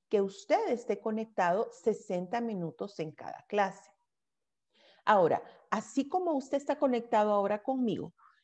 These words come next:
en la videoconferencia se espera que usted muestre acá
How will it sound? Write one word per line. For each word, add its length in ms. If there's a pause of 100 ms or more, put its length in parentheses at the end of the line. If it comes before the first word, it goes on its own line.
en 140
la 100
videoconferencia 920
se 100
espera 480
que 140
usted 560
muestre 840
acá 460